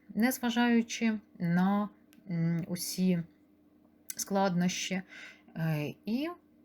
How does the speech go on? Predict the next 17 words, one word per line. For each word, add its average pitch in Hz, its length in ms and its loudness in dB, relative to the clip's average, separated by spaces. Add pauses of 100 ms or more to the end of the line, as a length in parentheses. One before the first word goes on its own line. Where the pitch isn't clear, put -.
(260)
шукайте 185 760 0 (140)
відповідні 180 580 0
дати, 233 460 -2
щоб 233 540 -2
створити 185 720 0
народження 165 720 0
родини 254 560 -2 (440)
у 294 400 0
сприятливий 175 680 -2
час 214 580 -2
і 233 100 -4
закріпити, 240 760 -4
і 220 180 -2
жити 185 340 -2
довго 190 440 -2
і 185 100 -4
щасливо. 151 600 -8